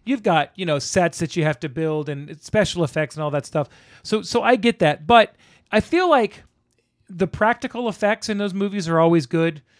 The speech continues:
and stuff like that. It's always the script. It's always the script that seems to struggle, 'cause maybe sometimes when you hear about a studio, they're like, "Oh, Wonder Woman, you know, nineteen eighty-four, it's being rewritten for the eighth time."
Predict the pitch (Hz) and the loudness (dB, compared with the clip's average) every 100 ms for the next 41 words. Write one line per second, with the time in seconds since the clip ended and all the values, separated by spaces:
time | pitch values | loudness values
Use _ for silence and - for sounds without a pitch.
0 | _ - 160 190 175 165 175 165 170 202 | _ -10 -2 -2 -2 -2 0 0 -2 -2
1 | 285 349 277 - 170 - 147 _ - _ | 0 0 -2 -6 -10 -6 -8 _ -20 _
2 | _ _ _ 185 220 254 294 233 202 - | _ _ _ -2 2 2 0 -6 -8 -12
3 | - 190 - 156 - 190 175 - 160 - | -4 -4 -4 -10 -6 -6 -6 -8 -10 -6
4 | 170 147 131 123 147 117 _ _ _ - | -2 -2 -2 -4 -8 -8 _ _ _ -2
5 | 185 220 233 - 208 202 190 160 170 156 | 0 0 -2 -4 -6 -4 -6 -8 -8 -6
6 | 180 170 170 151 - 180 175 156 139 202 | -6 -2 -2 -2 -2 0 0 -2 -2 0
7 | 175 147 214 160 143 135 131 156 147 147 | 2 0 0 0 -2 -4 -6 -6 -4 -4
8 | 170 - 175 156 - 190 143 131 156 160 | -6 -6 -6 -6 -2 -2 -2 -4 -6 -6
9 | 151 165 165 190 156 156 143 147 165 - | -4 -4 -2 -4 -4 -8 -6 0 0 0
10 | 151 165 135 | -2 0 0